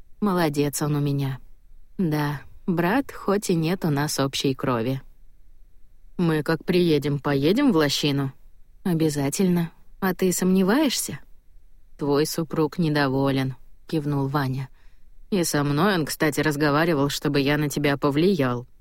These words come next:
Я сдвинула брови. Но закатывать скандал Храмову не тянуло. Да и ребенок, опять же. Токсикоза у меня нет, но двигаться он уже начинает.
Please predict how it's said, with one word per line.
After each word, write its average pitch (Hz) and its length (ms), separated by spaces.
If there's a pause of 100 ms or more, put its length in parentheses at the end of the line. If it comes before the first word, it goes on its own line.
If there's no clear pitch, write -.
(480)
Я 165 240
сдвинула 151 500
брови. 139 440 (580)
Но 214 160
закатывать 202 560
скандал 180 480
Храмову 190 460
не 196 180
тянуло. 139 540 (340)
Да 196 160
и 170 180
ребенок, 160 560
опять 175 380
же. 147 180 (540)
Токсикоза 202 600
у 196 60
меня 202 300
нет, 240 420
но 214 160
двигаться 233 580
он 208 160
уже 151 220
начинает. 135 720